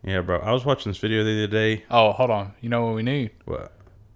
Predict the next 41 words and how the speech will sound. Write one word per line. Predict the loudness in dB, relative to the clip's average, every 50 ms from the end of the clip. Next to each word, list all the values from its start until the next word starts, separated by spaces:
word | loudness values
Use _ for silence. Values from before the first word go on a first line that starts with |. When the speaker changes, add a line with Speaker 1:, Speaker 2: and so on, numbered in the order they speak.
| _ -20 _ -20 -20 -20 -20 -20 _ -20 -20 -20 -20 -20 -20 _ -20 _ _ _ -20 -20 -20 -20 -20 -20 _ -6
Speaker 2:
We | -4 -2
need | -2 -2 -2 -2
two | -4 -2
more | -2 0 0
mic | 2 2 2 2 2
stands | 0 -2 -2 0 0 0 -2 -4 -6
'cause | -8 -6 -4
we | -2 0 2
have | 4 4 4 2
the | 2 -2
ability | -2 0 0 0 0 0 0 -2 -2 -2
to | -2 0
have | 0 0 0 -2 -2
four | -2 -4 -4
people | -2 -4 -6 -4 -4 -4 -4 -2
in | -2 -2
here | -2 -4 -4 -4
now. | -6 -6 -6 -4
Speaker 1:
Oh, | -2 -2 0
yeah. | 0 2 2 2 2 0 0
This | -2 -2 -4 -4
Gucci-ass | -2 -2 -2 -2 -2 0 0 0 0 0 -2
audio | -2 -2 -2 -2 -2 -2 -2
interface | -2 -4 -6 -6 -8 -8 -8 -8
we | -8 -6
got. | -4 -4 -6 -6
We | -6 -8 -8
can | -6 -6 -6
Speaker 2:
Yeah. |
Speaker 1:
do | -6 -6 -6
that. | -6 -6 -8 -10 -12 -16 -20 -20 -20 -20 -20 -20 -10
Speaker 2:
I | -4 0
Speaker 1:
Who | 2
we | 2
Speaker 2:
think | 4 4
Speaker 1:
gonna | 4 4 4
have | 6 4 4 4
on | 2 0 0
first, | 0 0 0 -2 -2 -4
bro? | -6 -6 -6 -6 -10 -14 -18 -20 _ -20 -20 -20 -20 -20 -20 -20 -20 -20 -20 _ _ -6
Speaker 2:
Well, | 0 2 2 2 0 -4